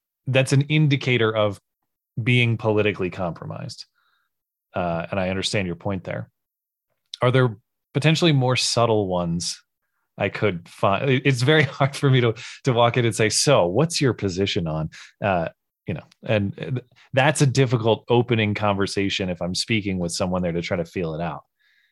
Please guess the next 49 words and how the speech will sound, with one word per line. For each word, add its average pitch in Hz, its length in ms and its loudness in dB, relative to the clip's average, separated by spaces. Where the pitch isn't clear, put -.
Is 120 220 2
there 120 280 4
a 110 100 2
more 110 260 2
subtle 117 840 2
scriptural 113 1120 2
issue 107 560 2
or 98 100 2
Issue 90 140 -2
reference 101 520 0
or 92 40 -4
I 101 140 0
can, 98 140 -2
reference 90 300 -4
I 101 80 -6
can 92 340 -10
oh, 117 80 0
now 117 140 2
I'm 135 100 4
getting 127 180 0
the 107 120 -2
Oh, 117 60 0
now 156 100 0
I'm 131 60 -4
feedback 147 180 -4
getting - 100 -10
again. - 220 -12
I 117 100 0
don't 101 100 -2
know 90 80 -6
what 80 100 -6
that's 87 200 -4
about, - 300 -12
but 156 100 2
it, 170 140 -8
you, 185 200 2
you 208 120 2
get 202 140 4
the 143 100 4
idea 123 180 2
of 110 60 -4
what 110 120 2
I'm 98 100 0
asking. 90 320 -6
Is 147 220 2
there 156 140 4
something 175 340 2
more 139 160 4
subtle 127 640 2